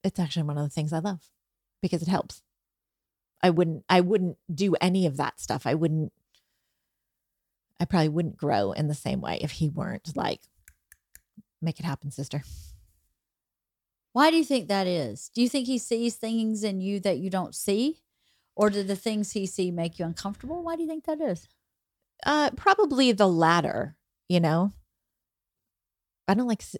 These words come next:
Speaker 1: anyone seeing anything, right? So the fact that he sees anything is uncomfortable for me.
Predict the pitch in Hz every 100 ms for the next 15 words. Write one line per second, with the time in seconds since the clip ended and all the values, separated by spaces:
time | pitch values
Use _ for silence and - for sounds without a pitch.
0 | - 196 185 170 - 180 151 147 220 -
1 | - - - - _ _ - 156 160 -
2 | _ 165 202 170 165 151 180 175 175 165
3 | 175 170 190 165 - 220 175 - - 151
4 | 170 160 151 151 143 - 123 139 - 110
5 | -